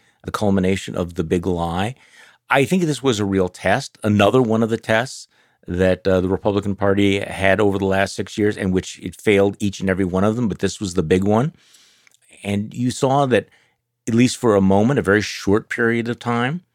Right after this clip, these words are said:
Republicans were repelled by that. You go back and look at Mitch McConnell's statement on the floor of the Senate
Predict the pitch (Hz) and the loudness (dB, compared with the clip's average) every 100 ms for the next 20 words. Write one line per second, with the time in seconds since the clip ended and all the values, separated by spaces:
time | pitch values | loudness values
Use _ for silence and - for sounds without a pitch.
0 | _ _ - 101 98 110 98 107 107 104 | _ _ -6 -2 0 0 2 0 0 -2
1 | 92 92 87 90 - - 104 117 139 135 | -2 -2 -2 -6 -12 -4 0 0 0 -2
2 | 139 147 160 117 135 226 285 262 254 - | -2 -4 -4 -6 0 0 2 -2 -4 -2
3 | 131 156 147 101 107 123 123 104 - 101 | 0 0 -2 -2 -2 -2 -6 -8 -4 -2
4 | 104 98 - 98 - 92 85 87 85 - | -2 -6 -2 -2 -2 -6 -6 -6 -8 -4
5 | 98 95 90 87 92 92 101 92 - | -2 0 0 -2 -8 -6 -2 -2 -2